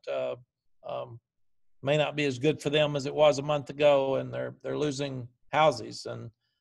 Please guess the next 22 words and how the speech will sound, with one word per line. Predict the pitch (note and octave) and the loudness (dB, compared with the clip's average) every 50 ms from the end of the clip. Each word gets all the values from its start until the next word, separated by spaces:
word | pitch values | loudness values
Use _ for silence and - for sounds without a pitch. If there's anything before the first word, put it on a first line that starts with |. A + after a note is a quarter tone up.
| _ _ - | _ _ -8
uh, | - B2 B2+ B2+ B2+ B2+ | -6 -4 -4 -4 -4 -4
they're | B2+ C3+ C3+ | -4 -2 0
losing | C#3 C#3+ C3+ B2+ C#3 C3+ A2+ | 2 2 2 2 -2 -4 2
family | - D#3 D3 C#3 C3+ B2+ A#2+ | 2 2 2 2 0 -4 -6
members, | A#2+ B2+ B2+ B2+ A#2+ A2 - | -6 -8 -8 -8 -10 -12 -12
and | - | -14
they're | A2 - | -14 -12
sick. | - - - D3+ G#2+ - _ | -10 -4 -4 -4 -4 -4 _
So, | - - D#3 C#3 C#3 C3 - - _ _ _ _ _ - | -4 2 4 4 4 4 0 -4 _ _ _ _ _ -4
uh, | C#3+ C#3 C#3+ | -4 -2 0
we're | D#3+ E3+ F3 | 2 2 0
constantly | F3 - F3+ F#3 F#3 E3+ E3+ - E3 C3+ C#3+ D3 C3 | 4 4 4 4 6 4 2 -2 -6 -4 -4 -6 -6
talking | - - E3 E3+ D#3+ - - C#3+ C3 B2 | 2 4 6 6 6 4 0 -4 -4 -6
to | - C#3+ C3+ | -4 -2 -2
our | B2+ B2 | -2 -2
players | - _ D#3+ D#3 D3 C#3 C3+ C3 A#2+ A#2 - | -2 _ 4 4 4 4 2 -2 -6 -6 -8
about, | D3 C3 C3 C3 C3 B2+ B2 - _ - | -8 -4 -2 0 0 0 -2 -4 _ -8
about | C3+ C3 C#3 C3 C3+ | -2 0 0 2 4
all | C#3 C#3+ D3+ D3+ D3+ C#3 | 6 8 8 8 8 6
those | C3+ B2+ B2+ A#2+ C3+ | 2 -4 -4 -4 -2
issues | C#3+ C3+ B2 - - B2 B2+ A#2+ B2+ | -4 -4 -4 -6 -8 -10 -10 -8 -8
nationally | C#3 C#3 C#3 C#3 C#3 C3 B2+ - - A#2+ A#2 A#2 A2+ | -6 -6 -4 -4 -4 -6 -6 -8 -8 -8 -8 -8 -10